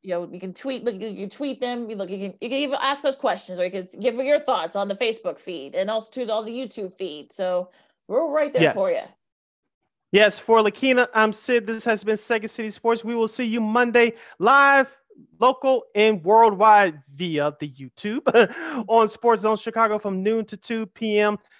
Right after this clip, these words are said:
Speaker 2: Chicago time on Sports Zone Chicago. It's Cub Sox weekend. Yours truly will be heading on his way to the Saturday game. Uh, we're not doing anything stupid.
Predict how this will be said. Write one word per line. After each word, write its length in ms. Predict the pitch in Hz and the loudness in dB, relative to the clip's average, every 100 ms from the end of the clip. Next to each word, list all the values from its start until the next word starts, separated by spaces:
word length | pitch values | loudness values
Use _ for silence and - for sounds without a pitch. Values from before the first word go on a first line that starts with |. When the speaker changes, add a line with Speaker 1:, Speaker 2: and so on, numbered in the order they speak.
| _ _ | _ _
Speaker 2:
Chicago 520 | - 180 196 190 185 | -6 -2 2 2 0
time 500 | - 196 190 190 190 _ | 0 2 2 2 -2 _
on 240 | 175 175 180 | 0 0 0
Sports 380 | - - 180 | -4 0 0
Zone 200 | 160 185 | 0 -2
Chicago. 680 | 180 - 170 190 180 180 185 _ - | -2 -8 -6 2 2 2 -2 _ -20
It's 100 | - | -8
Cub 240 | - 190 | 0 0
Sox 340 | - 190 185 - | 2 -2 -2 -8
weekend. 320 | 190 190 180 | -4 -2 0
Yours 180 | 180 - | -2 -2
truly 260 | 196 185 | -4 -2
will 180 | 175 165 | -2 -4
be 300 | 156 185 180 _ _ _ _ | -4 -8 -8 _ _ _ _
heading 320 | - 214 214 | 0 4 2
on 240 | 175 185 180 | 2 0 4
his 220 | 208 202 | 4 4
way 200 | 196 196 | 4 4
to 180 | 190 196 | 2 -6
the 100 | 165 | -6
Saturday 520 | - 190 180 175 165 | 2 4 4 4 0
game. 400 | 156 180 175 180 _ _ 147 | 2 2 4 0 _ _ -4
Uh, 60 | |
we're 100 | 156 | 0
not 220 | 165 170 | 2 0
doing 160 | 170 170 | 0 -2
anything 260 | 165 165 160 | -2 -4 -10
stupid. 460 | - 220 214 175 | -6 -4 -4 -8